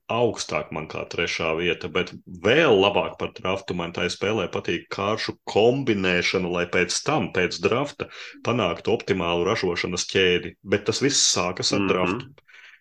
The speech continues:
Speaker 1: Jo tu nodraftē, pēc tam tās kartes tev ir jāuzbūvē, pareizās kartes jānodot par resursiem un tādā garā.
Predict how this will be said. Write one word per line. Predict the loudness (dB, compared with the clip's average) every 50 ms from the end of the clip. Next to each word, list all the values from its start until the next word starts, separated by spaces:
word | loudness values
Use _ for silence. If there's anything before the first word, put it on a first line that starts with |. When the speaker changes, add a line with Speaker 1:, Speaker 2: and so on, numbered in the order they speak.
| _ _
Speaker 1:
Jo | 4 6 6 4 2 -6 _ _ -12 -12 -12 -12 -16 -18 _ _ 2
tu | 4 4
nodraftē, | 6 6 6 6 6 4 2 0 0 -2 -2 -2 0
pēc | 0 -2 0 0
tam | 0 0 0
tās | 0 -2 -2 0
kartes | 0 2 2 2 0 -4 -2
tev | 0 0 2
ir | 2 0
jāuzbūvē, | 2 2 2 4 4 4 4 4 4 2 -2 -2 0 0 0 0 0 -2 -4 -2
pareizās | 0 2 2 4 2 2 0 -2 -4 -4
kartes | -2 -2 -2 -2 -2 -4 -2 -2
jānodot | 0 0 0 -2 -2 -2 -4 -4
par | -4 -6 -6 -2
resursiem | 0 2 2 2 2 0 0 -2 -2 0 0 0 0 -2 -2 -2
un | -4 -4
tādā | -2 -2 0 0 2 0 0 2
garā. | 2 2 2 2 0 -2